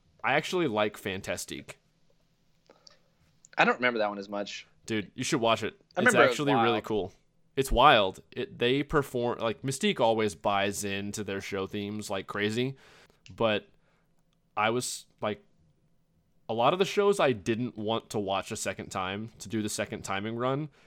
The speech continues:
Speaker 1: Fantastique, I was like, "Yeah, I'll watch this again." That was entertaining.
Speaker 2: Dude, the, uh, the two R C C shows, um, two thousand twelve, The Gift.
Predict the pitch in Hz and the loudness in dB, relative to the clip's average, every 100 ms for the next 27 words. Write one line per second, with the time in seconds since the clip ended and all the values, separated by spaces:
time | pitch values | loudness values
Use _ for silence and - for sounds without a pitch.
0 | _ - 117 131 143 135 123 127 123 110 | _ -8 -4 0 -2 0 -4 0 0 0
1 | 101 104 95 127 147 - _ - 107 127 | -2 -6 -4 -4 -4 -6 _ -12 -8 -4
2 | 117 - - 113 120 131 135 - _ _ | -6 -6 -8 -4 -4 -4 -8 -18 _ _
3 | - 127 131 123 123 123 123 135 113 - | -2 2 2 2 0 0 0 2 -2 -4
4 | _ _ _ - - _ _ _ - 123 | _ _ _ -20 -20 _ _ _ -10 -10
5 | 117 120 117 113 107 104 98 95 _ _ | -10 -8 -2 0 2 0 -4 -10 _ _
6 | _ - 110 - 151 147 131 127 120 120 | _ -18 -14 -2 4 4 6 4 4 -2
7 | 110 110 107 - 101 95 92 90 - - | -2 -2 -2 -2 0 0 -2 -6 -8 -10
8 | - 104 95 95 92 90 - _ - - | -6 -4 -2 -4 -4 -6 -12 _ -20 -20
9 | _ _ _ _ _ - _ _ _ _ | _ _ _ _ _ -20 _ _ _ _
10 | - 139 147 139 123 104 113 104 95 92 | 4 6 8 4 2 -4 0 0 -2 -8
11 | - _ - 101 90 104 - - | -14 _ -14 -10 -2 -2 -2 -6